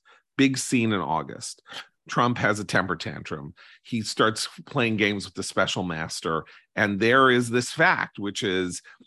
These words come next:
he took these classified files and he brought them to us and he didn't return, and he lied about it and all of that. And they had these two things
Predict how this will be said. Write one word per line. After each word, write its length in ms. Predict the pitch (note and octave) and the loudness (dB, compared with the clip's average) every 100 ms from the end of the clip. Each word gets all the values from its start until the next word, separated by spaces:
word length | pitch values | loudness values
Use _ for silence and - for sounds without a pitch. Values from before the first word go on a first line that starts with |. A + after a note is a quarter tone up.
| _ | _
he 140 | - G2+ | -8 -2
took 260 | - C#3 | 2 2
these 300 | - B2 G#2+ | 2 2 0
classified 760 | - - A2 - A2+ G#2 G2 F2+ | -4 2 2 2 -2 0 0 0
files 460 | F#2+ F2 F2 F2 | 0 2 2 -2
and 80 | F2+ | -6
he 80 | F2 | -8
brought 400 | D#2+ - G#2+ A2 | -4 4 4 4
them 160 | G#2+ G#2 | 0 -2
to 200 | A#2+ F2+ | -2 -4
us 120 | E2 | -4
and 180 | - F2+ | -4 -4
he 100 | F2+ | -4
didn't 320 | D#2 A#2 A2 | 0 0 0
return, 280 | F2 - E2+ | -2 -2 -2
and 80 | F2+ | -2
he 100 | F2+ | 0
lied 300 | F2+ E2+ E2+ | 2 2 0
about 360 | D2 C#2 D2 | -2 -4 -2
it 120 | C#2+ | -4
and 100 | - | -8
all 200 | - D2 | -8 -8
of 60 | C#2+ | -8
that. 260 | - - - _ _ - - _ - | -10 -10 -14 _ _ -20 -20 _ -2
And 120 | A#2 | 2
they 120 | A2+ | 2
had 280 | A#2+ G3 A#3 | 4 4 6
these 200 | E3+ B2+ | 6 4
two 180 | - A#2 | 2 -2
things 520 | - G#2+ G2+ G2 - | 0 0 0 -4 -6